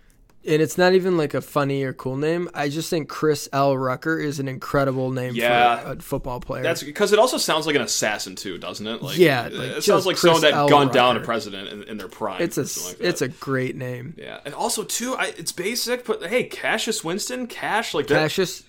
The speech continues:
Speaker 1: Cash.
Speaker 2: That's got something
Speaker 1: Yeah.
Speaker 2: to it as well. So
Speaker 1: That's a
Speaker 2: yeah,
Speaker 1: really good one.
Speaker 2: I'm sure I'm missing a thousand great ones. Sir Darian is, I, it's tough to beat.
Speaker 1: Sir Darian's up. Fufanoti is
Speaker 2: Sure.
Speaker 1: another good one. Love. Love the name Foo Finoti. Um,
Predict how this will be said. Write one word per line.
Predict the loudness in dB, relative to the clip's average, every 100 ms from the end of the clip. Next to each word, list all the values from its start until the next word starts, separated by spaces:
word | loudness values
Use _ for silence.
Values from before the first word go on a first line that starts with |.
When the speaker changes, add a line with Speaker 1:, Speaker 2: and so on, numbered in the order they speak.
| -10
Speaker 1:
Cash. | -2 2 2 0
Speaker 2:
That's | -6 -6 -2
got | 0 2
something | 2 2
Speaker 1:
Yeah. | 6 6
Speaker 2:
to |
it | 6
as | 4
well. | 6 6 4
So | 0 -2
Speaker 1:
That's | -2 -2
a | 0
Speaker 2:
yeah, |
Speaker 1:
really | 0 0
good | -2 -2
one. | -2
Speaker 2:
I'm | -2
sure | 0 0
I'm |
missing | 0 -2 -4
a | -8
thousand | -10 -8 -6 -4 -6 -12 -16 _
great | -12 -10 -10
ones. | -12 -16 -10 -4
Sir | 0
Darian | 4 4 4 0
is, | -8 -14
I, | -14 -16 -16
it's | -16
tough | -16 -18
to | -18
beat. | -16 -8
Speaker 1:
Sir | 2 6
Darian's | 8 6 6 4 2
up. | -2
Fufanoti | 0 6 6 6 2 4 4 2 -2 -10 _ -8
is | -6
Speaker 2:
Sure. | -4
Speaker 1:
another | -4 -4 -4
good | -6 -6
one. | -10 -12 -14 -12
Love. | -4 0 2 0 -2 -14 _ _ _ _ _
Love | -6 -6
the | -6
name | -8 -10
Foo | -8 -8
Finoti. | -8 -12 -12 -12 -12 -14 -16 _ _ _ _ -10
Um, | -8 -6 -6 -8 -12